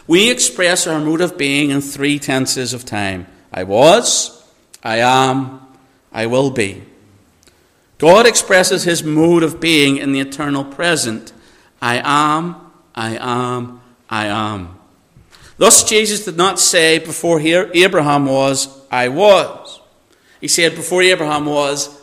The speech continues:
I am," John eight fifty-eight. He was claiming eternity of being, coexistence with the Father, and his enemies considered his statement blasphemous. He was identifying himself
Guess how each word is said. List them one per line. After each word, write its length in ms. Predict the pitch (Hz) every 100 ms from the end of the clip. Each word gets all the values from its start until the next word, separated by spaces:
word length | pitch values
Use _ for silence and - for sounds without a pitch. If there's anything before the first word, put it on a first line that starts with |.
| _
I 200 | 143 147
am," 500 | 147 175 170 143 117
John 320 | 139 135 135
eight 320 | 139 127 127 - - _
fifty-eight. 840 | 139 131 - 151 156 131 - - - -
He 100 | 160
was 160 | 165 165
claiming 560 | - 185 196 208 220
eternity 560 | 175 - 185 190 202 185
of 200 | 147 -
being, 460 | 180 170 139 143
coexistence 920 | 139 - 175 185 165 170 - 165 156 -
with 140 | 151
the 80 | -
Father, 760 | - - 175 165 127 120 117 117 - - -
and 80 | 131
his 120 | 127
enemies 420 | 143 160 151 143
considered 560 | 160 139 - 147 139 131
his 140 | 123
statement 500 | - 135 131 127 - - _
blasphemous. 720 | - 131 135 151 - 135 123
He 100 | -
was 120 | 151 160
identifying 580 | 160 170 180 175 156
himself 580 | 151 147 - 139 143 -